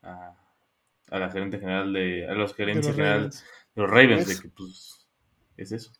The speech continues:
Speaker 3: Un tendón de Aquiles en un campo artificial y un tendón en pasto natural, ¿no? Que es lo que
Speaker 2: Ujú.
Speaker 3: han dado hoy,
Speaker 1: Ujú.
Speaker 3: eh, como, como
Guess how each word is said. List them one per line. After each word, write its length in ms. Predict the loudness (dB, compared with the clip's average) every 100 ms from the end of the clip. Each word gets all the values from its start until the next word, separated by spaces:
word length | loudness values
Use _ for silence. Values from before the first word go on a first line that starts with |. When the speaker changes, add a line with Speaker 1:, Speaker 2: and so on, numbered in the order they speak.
| -8
Speaker 3:
Un 180 | -4
tendón 420 | 0 -2 2 2 2
de 80 |
Aquiles 400 | 0 0 -4 -4
en 140 | -4 -6
un 140 | -6
campo 400 | -4 -4 -2 -2
artificial 920 | -2 -4 -14 -16 -10 -4 -4 -4 -10 -12
y 140 | -10
un 160 | -8 -6
tendón 500 | -8 -6 -4 -6 -8
en 280 | -12 -12 -12
pasto 520 | -10 -10 -10 _ -10
natural, 640 | -8 -12 -14 -10 -6 -8 -8
¿no? 200 | -14 -14
Que 80 | -14
es 60 | -10
lo 80 | -8
que 60 |
Speaker 2:
Ujú. 100 | -6
Speaker 3:
han 140 | -6 -6
dado 220 | -6 -4
hoy, 300 | -6 -6 -10 -16 -8
Speaker 1:
Ujú. 100 | -6
Speaker 3:
eh, 380 | -6 -8 -10 -10
como, 760 | -10 -8 -10 -8 -6 -8 -10 _ -20 -20 -20 -8
como 640 | -6 -4 -4 -4 -4 -8